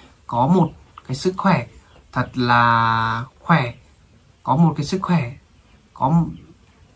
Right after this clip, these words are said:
và cũng xin được chúc tất cả quý ông bà, cô chú, anh chị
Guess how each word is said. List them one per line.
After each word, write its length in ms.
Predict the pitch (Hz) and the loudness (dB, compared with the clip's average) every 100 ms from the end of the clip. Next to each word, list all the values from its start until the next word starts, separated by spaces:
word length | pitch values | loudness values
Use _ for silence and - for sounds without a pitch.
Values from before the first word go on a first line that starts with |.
| _ | _
và 480 | - 147 131 131 123 | -16 0 4 4 2
cũng 220 | 139 147 165 | 0 -2 0
xin 200 | 175 165 | 2 2
được 100 | 139 | 0
chúc 180 | 220 214 - - | -4 -6 -10 -10
tất 120 | 185 | -6
cả 200 | 190 123 120 | 0 0 0
quý 100 | 135 | -4
ông 140 | 147 | 0
bà, 160 | 135 127 | 0 0
cô 120 | 143 | -2
chú, 100 | 151 | -6
anh 120 | 156 | -6
chị 220 | 156 170 | -2 -2